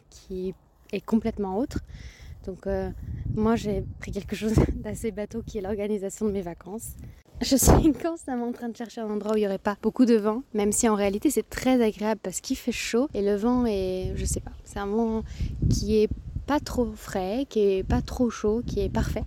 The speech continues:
Et là, on est arrivé à un endroit du parc complètement, euh, j'allais dire aquatique.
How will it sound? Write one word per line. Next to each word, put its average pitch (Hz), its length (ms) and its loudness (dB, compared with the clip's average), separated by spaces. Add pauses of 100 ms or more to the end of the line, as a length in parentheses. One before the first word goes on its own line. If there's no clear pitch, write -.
(180)
Et 214 80 4
là, 254 160 6
on 262 80 6
est 214 160 2
arrivé 202 340 0
à 226 80 2
un 202 80 -4
endroit 185 200 -6
du - 100 -16
parc - 400 -6 (340)
complètement, 214 760 -2
euh, 180 160 -8 (200)
j'allais 196 180 -2
dire 190 80 2
aquatique. 185 400 -4